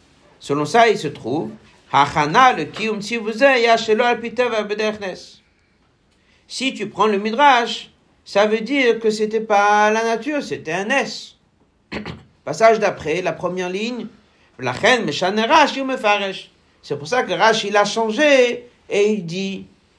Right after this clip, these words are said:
qu'il veut pas parler du fait qu'il y avait cette lumière miraculeuse,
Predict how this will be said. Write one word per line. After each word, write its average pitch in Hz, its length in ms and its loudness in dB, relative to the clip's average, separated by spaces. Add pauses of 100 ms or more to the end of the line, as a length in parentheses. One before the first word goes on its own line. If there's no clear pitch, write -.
(160)
qu'il 190 220 4
veut 185 160 -4
pas 240 200 6
parler 190 640 2
du 156 160 -8
fait 190 380 0
qu'il 165 120 -12
y 160 80 -4
avait 180 220 -2
cette 165 300 -6
lumière 156 720 0 (500)
miraculeuse, 131 1000 -2